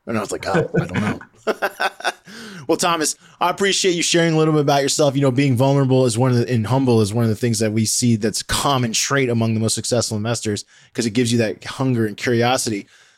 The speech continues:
Let me ask you this, because we, your, Insight Partners is a unique company 'cause it's not quite like the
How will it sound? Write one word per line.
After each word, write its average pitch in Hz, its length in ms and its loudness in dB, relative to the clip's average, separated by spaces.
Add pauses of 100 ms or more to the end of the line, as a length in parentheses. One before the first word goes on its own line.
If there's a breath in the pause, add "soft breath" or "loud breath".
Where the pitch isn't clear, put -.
(300 soft breath)
Let 139 240 4
me 170 140 4
ask 156 300 2
you 143 80 2
this, 135 180 2
because 131 400 0
we, 139 460 2
your, 139 320 -2
Insight 170 320 0
Partners 143 260 0
is 113 80 -4
a 110 60 0
unique 107 280 -2
company 110 240 -6
'cause 107 120 -6
it's - 100 -4
not 165 320 -2
quite 190 420 2
like 135 280 -2
the 127 180 -4